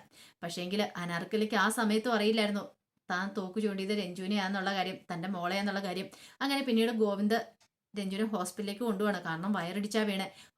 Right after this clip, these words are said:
ഹോസ്പിറ്റലിൽ ചെന്ന് ചെക്കപ്പ് ഒക്കെ നടത്തി കഴിഞ്ഞപ്പോൾ ഡോക്ടർ പറഞ്ഞു കുഴപ്പമൊന്നും ഇല്ലാന്ന് പറയാണ്. അപ്പോഴാണ് ശരിക്കും ഗോവിന്ദിന് ഒരു സമാധാനമായത്. കാരണം ആകപ്പാടെ പേടിച്ചു പോയിട്ടുണ്ടായിരുന്നു. രഞ്ജുവിനാണെങ്കിലോ ജീവൻ തിരികെ കിട്ടിയ സന്തോഷമായിരുന്നു.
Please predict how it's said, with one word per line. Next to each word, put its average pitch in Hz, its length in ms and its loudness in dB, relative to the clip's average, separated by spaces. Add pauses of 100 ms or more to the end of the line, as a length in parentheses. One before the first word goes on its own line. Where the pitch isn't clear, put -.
ഹോസ്പിറ്റലിൽ 180 460 -6
ചെന്ന് 208 220 -2
ചെക്കപ്പ് 202 400 -6
ഒക്കെ 202 140 -4
നടത്തി 196 260 -4
കഴിഞ്ഞപ്പോൾ 196 260 -4
ഡോക്ടർ 185 340 -4
പറഞ്ഞു 196 160 -4
കുഴപ്പമൊന്നും 196 600 -4
ഇല്ലാന്ന് 196 280 0
പറയാണ്. 196 300 0 (320)
അപ്പോഴാണ് 262 320 2
ശരിക്കും 226 400 2
ഗോവിന്ദിന് 208 380 4
ഒരു 214 80 4
സമാധാനമായത്. 190 840 2 (240)
കാരണം 185 200 -2
ആകപ്പാടെ 202 640 0 (560)
പേടിച്ചു 185 280 -4
പോയിട്ടുണ്ടായിരുന്നു. 196 560 2 (520)
രഞ്ജുവിനാണെങ്കിലോ 208 720 2 (240)
ജീവൻ 294 320 4
തിരികെ 247 240 4
കിട്ടിയ 240 260 0
സന്തോഷമായിരുന്നു. 208 680 2